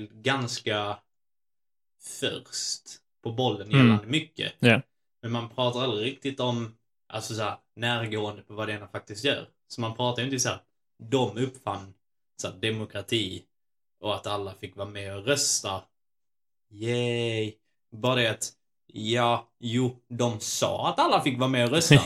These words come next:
Speaker 2: <laughs>
Speaker 1: men det var inte så det, det funkar på pappret.
Speaker 2: Nej.
Speaker 1: De var liksom så här små stjärthål. Så då
Speaker 2: Och så har det ju i demokratin varit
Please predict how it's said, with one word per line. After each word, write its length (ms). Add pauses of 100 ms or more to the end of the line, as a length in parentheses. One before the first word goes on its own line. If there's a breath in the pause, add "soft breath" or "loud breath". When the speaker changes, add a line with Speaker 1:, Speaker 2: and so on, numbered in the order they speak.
Speaker 2:
<laughs> 100
Speaker 1:
men 300
det 140
var 160
inte 140
så 220
det, 280 (640)
det 120
funkar 420
på 400
pappret. 680
Speaker 2:
Nej. 280
Speaker 1:
De 120
var 140
liksom 280
så 60
här 160
små 400 (240)
stjärthål. 520 (1900 soft breath)
Så 160
då 440 (720)
Speaker 2:
Och 100
så 200
har 200
det 140
ju 220
i 20
demokratin 540
varit 480